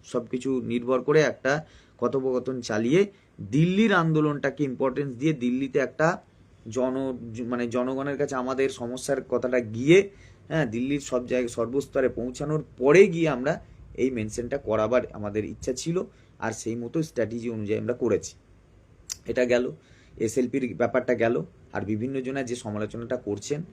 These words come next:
আপনারা অক্ষমতা দেখান, অক্ষমতাটা অন্যের সমালোচনা দয়া করে করবেন না, তাতে আপনাদের ইমেজ খারাপ হচ্ছে। আপনাদের অনেক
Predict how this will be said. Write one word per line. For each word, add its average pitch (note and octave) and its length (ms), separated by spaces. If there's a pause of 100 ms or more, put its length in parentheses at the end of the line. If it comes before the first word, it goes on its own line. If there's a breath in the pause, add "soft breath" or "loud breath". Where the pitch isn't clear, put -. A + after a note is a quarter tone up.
(260 loud breath)
আপনারা A2+ 380
অক্ষমতা A2 640
দেখান, A2 380 (380)
অক্ষমতাটা C3+ 880
অন্যের A#2 400 (160)
সমালোচনা A#2 460
দয়া G#2+ 260
করে A#2+ 180
করবেন B2 360
না, E3 220 (260 soft breath)
তাতে A#2 160
আপনাদের C3 480
ইমেজ C3 300
খারাপ C3+ 260
হচ্ছে। D3 200
আপনাদের C3 340
অনেক D#3+ 460